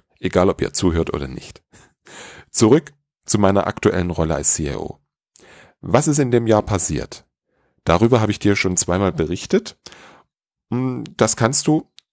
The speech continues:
unter w w w punkt different minus thinking punkt d e slash null sechs drei findest du zwei Links, kannst du es nachhören, beziehungsweise ich fasse es dich, ich fasse es für dich jetzt mal zusammen. Gestartet bin ich mit einem Audit,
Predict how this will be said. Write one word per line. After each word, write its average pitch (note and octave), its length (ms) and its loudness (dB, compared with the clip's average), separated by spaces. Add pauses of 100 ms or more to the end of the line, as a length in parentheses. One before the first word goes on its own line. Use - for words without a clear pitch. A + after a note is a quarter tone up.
(560)
unter A2 260 2
w A#2 160 4
w A#2+ 40 0
w A#2 120 6
punkt - 360 -2
different G#2+ 300 2
minus G2 240 0
thinking F#2+ 280 -2
punkt F2 280 -6
d E2 60 2
e A2 220 2
slash F2+ 480 0
null F2+ 240 4
sechs D#2+ 280 -2
drei G2+ 260 2
findest F#2 340 -4
du E2+ 60 -2
zwei D#2 220 0
Links, C3+ 360 0 (200)
kannst - 200 -6
du D#2 60 -4
es D2 120 -6
nachhören, G#2+ 500 2 (400)
beziehungsweise F2 800 0
ich - 280 -6 (140)
fasse - 320 0
es - 120 -2
dich, - 260 -8 (380)
ich - 220 -4
fasse - 320 0
es - 140 0
für F2 140 -2
dich - 220 0
jetzt - 220 -4
mal E2 120 -6
zusammen. - 360 -10 (1000)
Gestartet - 640 2
bin G#2+ 120 2
ich G#2 140 0
mit F2 100 -2
einem D#2+ 180 -4
Audit, C3+ 400 -4